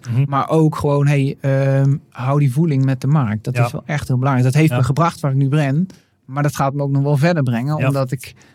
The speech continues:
Speaker 2: ehm, ja, er veranderen daarin ook weer heel veel dingen.
Speaker 1: Ja, ja, ja. Ja. Nee, want ik was je tegengekomen op de Cross Border Awards, eh, die ik uiteindelijk had gewonnen. Stond je ook in het rijtje dan van de goeiers, of niet?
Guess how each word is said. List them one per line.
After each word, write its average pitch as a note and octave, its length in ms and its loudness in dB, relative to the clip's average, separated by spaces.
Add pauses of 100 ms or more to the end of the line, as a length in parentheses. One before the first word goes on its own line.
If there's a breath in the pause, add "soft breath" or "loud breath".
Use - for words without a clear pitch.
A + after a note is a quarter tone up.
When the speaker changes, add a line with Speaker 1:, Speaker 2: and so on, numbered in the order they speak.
(180 soft breath)
Speaker 2:
ehm, C3 500 2 (380)
ja, D#3+ 180 0
er A2+ 80 -4
veranderen C3+ 560 0
daarin C#3 440 0
ook A2 120 -4
weer A2+ 120 -4
heel A#2+ 140 0
veel A2 160 -4
dingen. G#2 320 -2
Speaker 1:
Ja, A#2 140 -4
ja, G#2+ 120 -4 (100)
ja. G2+ 140 -6 (260)
Ja. A#2 200 -8 (580 loud breath)
Nee, C3+ 140 2
want D3 120 4
ik C#3+ 60 2
was D3+ 140 2
je C#3 60 0
tegengekomen D3 440 2
op C#3 60 4
de C3+ 60 2
Cross C3 240 0
Border C#3+ 260 4
Awards, C3+ 420 2
eh, C#3 60 -2
die B2+ 240 0
ik C3 80 0
uiteindelijk C3+ 320 0
had C3 120 -4
gewonnen. D3 240 0
Stond E3+ 220 -2
je D3+ 80 0
ook F3+ 140 2
in A3 60 0
het G3 100 0
rijtje F3+ 280 0
dan G3 180 -2
van F#3 100 -2
de D#3+ 60 0
goeiers, G#3+ 320 -4
of F#3 100 -8
niet? B2 180 -4